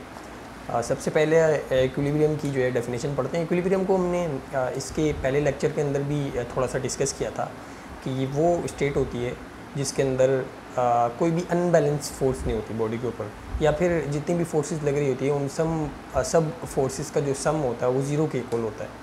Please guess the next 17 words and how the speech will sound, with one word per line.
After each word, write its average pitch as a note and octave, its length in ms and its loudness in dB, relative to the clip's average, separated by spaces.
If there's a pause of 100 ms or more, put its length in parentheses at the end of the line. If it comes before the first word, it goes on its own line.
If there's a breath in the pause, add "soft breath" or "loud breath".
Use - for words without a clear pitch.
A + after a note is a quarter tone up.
(540 loud breath)
अ, C3 100 4
इसकी E3 220 0
definition G3 420 4
पढ़ते E3 280 2
हैं, E3 100 4
definition D3+ 460 0
के D3+ 80 0
बाद C3 180 4
जो C3 140 0
है C3 60 4
इसको, B2 420 -2
अ, B2+ 40 -2
देखेंगे C#3 420 -2
कि C3+ 120 -4
ये B2+ 100 -2
क्या B2 200 0
है। C3+ 140 -4